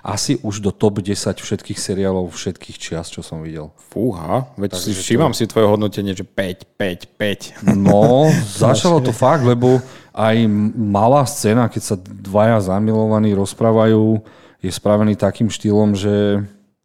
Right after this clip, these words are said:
Speaker 1: s-, hotový. A stále prichádzajú s, s,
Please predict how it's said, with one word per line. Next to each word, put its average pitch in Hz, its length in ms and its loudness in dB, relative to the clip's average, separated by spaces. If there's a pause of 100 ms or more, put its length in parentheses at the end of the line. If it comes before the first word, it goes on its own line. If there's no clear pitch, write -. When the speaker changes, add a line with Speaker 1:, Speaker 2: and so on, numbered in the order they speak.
(1000)
Speaker 1:
s-, - 340 -10
hotový. 104 480 0
A 95 80 -4
stále 127 300 2
prichádzajú 120 500 2
s, 95 160 -6
s, 104 160 -8